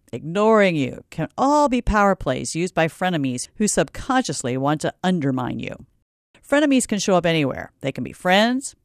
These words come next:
coworkers, bosses, and yes, family.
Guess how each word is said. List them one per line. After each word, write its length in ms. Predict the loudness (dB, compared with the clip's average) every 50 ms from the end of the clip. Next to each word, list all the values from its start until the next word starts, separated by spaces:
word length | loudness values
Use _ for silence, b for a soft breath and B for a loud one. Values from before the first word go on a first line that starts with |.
| _ _ -4
coworkers, 640 | 0 2 4 4 4 2 2 2 0 0 0 0 -2
bosses, 540 | -2 _ 2 4 4 2 0 -4 -6 -6 -4
and 300 | -2 0 2 2 0 0
yes, 460 | 2 4 6 6 6 6 4 -2 -4 -8 _ _ _ _
family. 760 | _ _ _ 0 2 4 4 2 0 -2 -6 -10 -12 -16